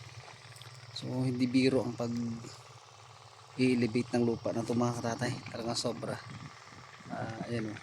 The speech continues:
Ah, iikot-ikutin mo ang kalabaw, ikaw din mismo sumusunod sa kalabaw. So, sobrang hirap niyan. Ano, pansinin nyo. Diba? Tapos ito,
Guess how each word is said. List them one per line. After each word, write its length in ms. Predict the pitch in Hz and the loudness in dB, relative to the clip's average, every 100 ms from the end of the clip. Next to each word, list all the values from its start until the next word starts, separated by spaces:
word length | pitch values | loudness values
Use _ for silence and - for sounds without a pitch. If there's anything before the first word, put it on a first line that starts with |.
| - - 120 - - - | -14 -16 -14 -14 -14 -12
Ah, 280 | 113 113 110 90 | -8 -8 -6 -4
iikot-ikutin 800 | 113 113 113 - 104 120 123 120 | -4 -2 -4 -6 -4 -4 -2 -2
mo 80 | |
ang 160 | 120 139 | -2 -2
kalabaw, 240 | 139 131 | -2 -2
ikaw 240 | 120 - 120 | -4 -2 -2
din 200 | 120 127 | -2 -4
mismo 320 | 135 - 127 - - - - - - | -6 -6 -6 -6 -16 -16 -16 -18 -14
sumusunod 480 | - 113 113 110 107 | -4 -4 -2 -4 0
sa 120 | 107 | 0
kalabaw. 360 | 110 113 113 110 110 - - - | 2 0 2 2 0 -8 -6 -4
So, 320 | - 120 117 117 | -2 -4 -4 -4
sobrang 360 | - 120 117 123 | -4 -4 -4 -2
hirap 200 | 120 120 | -2 -2
niyan. 160 | 127 120 - - - - - - - - | 0 -2 -2 -8 -8 -10 -14 -14 -14 -2
Ano, 440 | - - 117 127 - | 0 2 2 2 2
pansinin 440 | 113 - 117 120 | 4 4 4 0
nyo. 120 | - 113 | -2 -2
Diba? 120 | 113 - - - - - - - - - - - - - - - - - - - - - - - - - - 104 - - - - - | -2 -4 -8 -4 0 2 4 2 2 0 -2 -4 -6 -8 -6 -2 0 2 2 -2 -6 -8 -6 -6 -6 -8 -8 -8 -10 -12 -14 -12 -4
Tapos 160 | 127 113 | 0 0
ito, 160 | 107 | 2